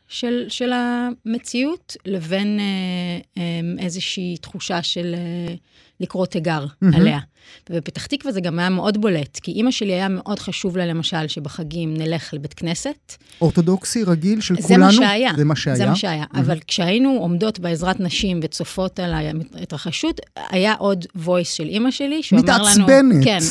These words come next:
Speaker 1: "למה אנחנו צריכים להיות פה? למה אנחנו צריכות לראות את זה מלמעלה? למה אנחנו לא יכולות להיות חלק? למה?" זאת אומרת שכל הזמן גדלתי עם, עם תודעה של מצד אחד להיות חלק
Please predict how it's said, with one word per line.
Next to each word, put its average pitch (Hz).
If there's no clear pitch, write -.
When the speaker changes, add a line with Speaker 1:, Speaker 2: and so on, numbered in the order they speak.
Speaker 1:
"למה 269
אנחנו 247
צריכים -
להיות 208
פה? -
למה 165
אנחנו 202
צריכות 185
לראות 180
את 175
זה 170
מלמעלה? 175
למה 165
אנחנו 185
לא 175
יכולות 175
להיות 175
חלק? 165
למה?" 170
זאת -
אומרת 180
שכל 262
הזמן 294
גדלתי 226
עם, 180
עם 185
תודעה 180
של 175
מצד 202
אחד 202
להיות 180
חלק -